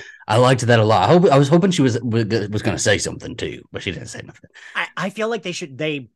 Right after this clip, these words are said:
Speaker 2: they can easily do that, so they should do it, 'cause I,
Speaker 1: They need
Speaker 2: I
Speaker 1: to
Speaker 2: think
Speaker 1: play
Speaker 2: that
Speaker 1: with it because they
Speaker 2: Right?
Speaker 1: are probably the most like each other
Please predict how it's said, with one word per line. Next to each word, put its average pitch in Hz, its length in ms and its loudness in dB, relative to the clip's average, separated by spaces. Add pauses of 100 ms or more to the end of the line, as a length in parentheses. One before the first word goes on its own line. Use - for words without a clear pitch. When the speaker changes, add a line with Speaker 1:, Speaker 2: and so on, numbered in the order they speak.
Speaker 2:
they 165 100 -6
can 160 340 -10
easily 156 460 -14
do 139 180 -16
that, 180 200 -10
so 127 60 -20
they 131 80 -14
should 117 220 -18
do 107 160 -20
it, 120 100 -20
'cause 131 140 -14
I, 139 60 -2
Speaker 1:
They 101 60 0
need 113 100 2
Speaker 2:
I - 20 2
Speaker 1:
to 123 60 4
Speaker 2:
think - 100 -6
Speaker 1:
play 113 80 2
Speaker 2:
that 113 40 4
Speaker 1:
with 92 100 0
it 80 120 -4
because 95 200 -4
they 117 340 2
Speaker 2:
Right? 101 140 -4
Speaker 1:
are 87 300 0
probably 95 480 -2
the 85 100 -6
most 90 240 -6
like 80 160 -4
each - 120 -8
other 71 380 -10